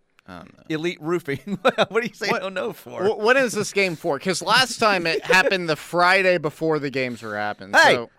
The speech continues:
Speaker 2: I've got tickets for tomorrow if you can make it to a Cardinals game. I know that's short notice. I was told to give away tickets for Wednesday's game.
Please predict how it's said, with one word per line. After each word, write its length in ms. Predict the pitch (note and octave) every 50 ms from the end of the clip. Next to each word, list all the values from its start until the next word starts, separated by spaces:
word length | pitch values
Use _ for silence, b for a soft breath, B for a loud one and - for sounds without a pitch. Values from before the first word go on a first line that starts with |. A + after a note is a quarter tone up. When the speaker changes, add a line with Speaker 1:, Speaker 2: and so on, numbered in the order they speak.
| _ -
Speaker 2:
I've 200 | - E4+ F#4 F4
got 200 | F#4 D#4+ D4 -
tickets 300 | E4+ D#4 - E4 - -
for 120 | D#4+ D#4+
tomorrow 500 | D#4 D#4 D#4+ D#4 E4 E4+ E4+ D#4+ C#4+ A#3+
if 100 | G#3 -
you 80 | B3 G#3+
can 120 | B3 A3+
make 180 | A#3 A#3+ A3+ B3
it 100 | A#3+ -
to 100 | B3 A#3+
a 80 | A#3
Cardinals 460 | A#3 A#3 A#3+ A#3+ A#3+ G#3+ F#3 D3 B2
game. 300 | C3 C3+ A#2 G#2 F#2+ E2+ _ _ _ _ _ -
I 60 | - C4+
know 120 | C#4 C#4 C4
that's 140 | B3+ A3 -
short 300 | - - A3+ A#3 G#3 F#3
notice. 560 | F#3 F3+ F3+ F#3 F3+ G3+ G3 - - - _ _ _ _ _ _ _ _ _ _ _ _ -
I 60 | F#3+
was 100 | G#3 G3
told 180 | - G#3 G3+ G3+
to 60 | F#3 F3
give 100 | F#3 F3+
away 160 | F#3 F3+ E3+
tickets 340 | - - F3 - D#3+ C#3+ -
for 140 | - D3
Wednesday's 520 | C#3+ D3 D#3+ D#3 C3 G#2+ B2 A#2+ A2+ G#2+ -
game. 400 | - A2 G#2 G2 G2+ G2+ G2+